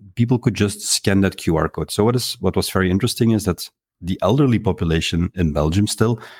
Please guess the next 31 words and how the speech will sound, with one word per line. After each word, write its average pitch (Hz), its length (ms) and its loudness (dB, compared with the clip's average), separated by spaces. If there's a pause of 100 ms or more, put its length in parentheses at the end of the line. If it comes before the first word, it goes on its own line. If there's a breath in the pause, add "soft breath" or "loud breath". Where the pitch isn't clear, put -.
(140 loud breath)
read 113 160 2
the 113 80 2
newspaper 95 540 2
a 82 80 -4
lot. 78 320 -4 (340)
We 90 160 -2
see 98 260 -2
a 90 80 0
la-, 92 340 2
a 95 60 -2
large 98 400 0 (140)
move 104 360 0
towards 92 300 0
digitalization. 82 720 0
So - 160 -2
they 85 160 0
all 101 160 2
have 85 140 0
a 82 40 -4
smartphone, 117 640 0 (540 soft breath)
and 95 120 4
then 87 360 0
they 90 220 2
basically 101 520 0
could 104 180 -4
just 87 380 -2
activate 90 380 0
FibriCheck 90 580 -2
through - 160 -2
the 95 80 2
newspaper. 85 540 -2